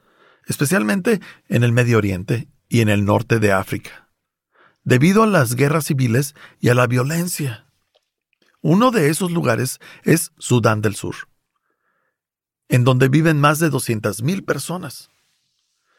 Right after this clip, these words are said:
y están viviendo en campamentos para refugiados. Ahora, cuando las personas están bajo tensión y en una transición, están más abiertos a escuchar el evangelio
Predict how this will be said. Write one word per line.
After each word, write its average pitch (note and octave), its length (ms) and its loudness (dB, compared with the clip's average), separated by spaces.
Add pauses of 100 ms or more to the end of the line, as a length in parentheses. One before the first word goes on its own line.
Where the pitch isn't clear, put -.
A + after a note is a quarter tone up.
(180)
y D#3 100 2
están A3+ 260 -2
viviendo G3 400 -2
en E3+ 60 -2
campamentos C3+ 680 -4
para C#3 200 -6
refugiados. C#3 840 -10 (580)
Ahora, B2+ 520 2 (440)
cuando A2+ 280 2
las A2 180 2
personas A3 500 -2
están B2 360 -4
bajo B2+ 260 -4
tensión F2 540 -10 (520)
y B2 220 0
en A#2+ 220 2
una G3 200 2
transición, A#2 680 -6
están D#3 320 -8
más E3 200 -6
abiertos C3+ 480 -6
a A#2+ 40 -8
escuchar G#2+ 380 -6
el A2+ 120 -4
evangelio G#2 600 -6